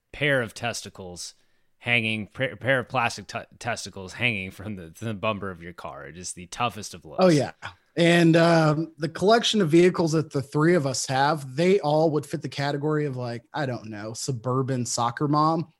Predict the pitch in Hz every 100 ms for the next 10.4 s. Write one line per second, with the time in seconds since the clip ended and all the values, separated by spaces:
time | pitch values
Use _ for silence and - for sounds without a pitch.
0 | _ 214 226 185 165 - - - 139 139
1 | 123 143 151 151 143 123 131 131 143 156
2 | 151 139 - 139 135 131 - - _ 254
3 | 220 123 113 - 165 160 151 156 120 135
4 | 143 - 135 117 _ _ 139 147 - 139
5 | 110 123 131 143 - 135 131 147 180 220
6 | 180 170 - 147 139 113 - 127 - -
7 | - _ _ _ _ 120 120 165 156 139
8 | - 135 139 123 147 180 160 151 131 123
9 | 131 143 143 147 160 175 - 143 139 120
10 | 127 127 127